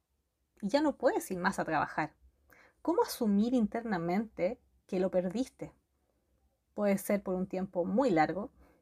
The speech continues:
o quizás por un periodo más breve, pero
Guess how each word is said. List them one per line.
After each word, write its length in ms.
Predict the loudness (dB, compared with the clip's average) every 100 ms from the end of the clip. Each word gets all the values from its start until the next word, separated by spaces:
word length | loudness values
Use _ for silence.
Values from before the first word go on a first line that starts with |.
| _ _ _
o 480 | -8 0 2 2 -2 -6 _ _
quizás 280 | -20 -10 -8
por 120 | -4
un 120 | -4 -4
periodo 260 | 0 0
más 160 | 0 0
breve, 300 | 0 0 0
pero 420 | -2 -2 0 -2